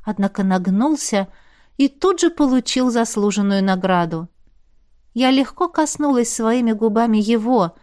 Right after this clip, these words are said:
невесомо благодаря за то, что побеспокоился и о моей Ларинь, и о том, чтобы порадовать меня.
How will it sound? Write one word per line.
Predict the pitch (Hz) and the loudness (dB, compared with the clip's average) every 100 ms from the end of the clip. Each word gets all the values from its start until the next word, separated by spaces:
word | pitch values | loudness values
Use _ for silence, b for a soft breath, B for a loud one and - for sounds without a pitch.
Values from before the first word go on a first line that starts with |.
| b | b
невесомо | 311 311 302 - 320 277 190 | 2 2 2 0 -2 0 2
благодаря | 214 226 240 233 240 254 | 2 2 2 2 2 2
за | 240 233 | 2 -2
то, | - 262 | 0 -2
что | - - | -2 -4
побеспокоился | 208 202 214 - 214 - 254 220 196 202 | -2 0 -2 -2 -4 -2 0 0 -2 -4
и | - | -2
о | 214 | 0
моей | 214 214 214 214 | 2 2 2 2
Ларинь, | 202 202 240 220 202 b b | 4 2 2 0 -4 b b
и | - | -2
о | 226 | 0
том, | 226 240 | 0 -2
чтобы | 226 - 202 | -2 -2 -2
порадовать | 196 185 185 190 196 208 | 0 0 0 -2 -4 0
меня. | 190 180 165 | 2 2 0